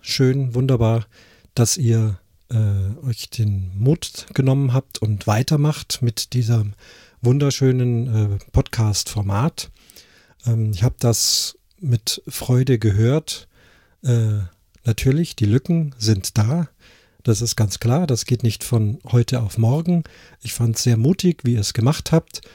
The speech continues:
Und es hakelt hier noch und es hakelt da noch. Und es soll auch noch hakeln und es muss hakeln. Es geht eben nicht, wenn einer fehlt. Aber auf Dauer wird sich das vermutlich einspielen. Und ich würde mir sehr wünschen,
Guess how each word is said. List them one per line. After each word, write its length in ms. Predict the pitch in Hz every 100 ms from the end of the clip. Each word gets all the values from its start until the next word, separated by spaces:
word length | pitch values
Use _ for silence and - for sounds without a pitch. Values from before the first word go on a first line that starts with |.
| - _ -
Und 400 | 117 107 101 98
es 220 | 113 -
hakelt 300 | 123 - 135
hier 180 | 151 151
noch 220 | 151 -
und 100 | 107
es 160 | 101 117
hakelt 340 | 113 113 110
da 140 | 107
noch. 280 | 131 151 - - - - _
Und 80 | 117
es 120 | 110
soll 220 | 127 139
auch 160 | 143 -
noch 200 | 117 -
hakeln 460 | 117 117 127 113 104
und 100 | 104
es 220 | 101 107
muss 340 | 123 131 -
hakeln. 420 | 110 113 - 104
Es 200 | 98 -
geht 260 | - 120 -
eben 300 | 123 104 98 - - - - -
nicht, 360 | 117 - - 113
wenn 300 | 104 98 85 _ _ -
einer 380 | 107 98 87 -
fehlt. 560 | - 117 123 139 - - _ - - _
Aber 220 | 120 120
auf 160 | 113 -
Dauer 480 | 120 120 135 131 104 _ _ _ _ _ _ _ -
wird 180 | 117 -
sich 160 | 120
das 360 | - 110 - - -
vermutlich 840 | - 107 104 147 - 156 - - _ _ _ -
einspielen. 720 | 123 147 - - 151 147 156
Und 160 | 120 107
ich 160 | -
würde 160 | 120 113
mir 120 | 107
sehr 200 | 101 123
wünschen, 440 | 127 131 - 123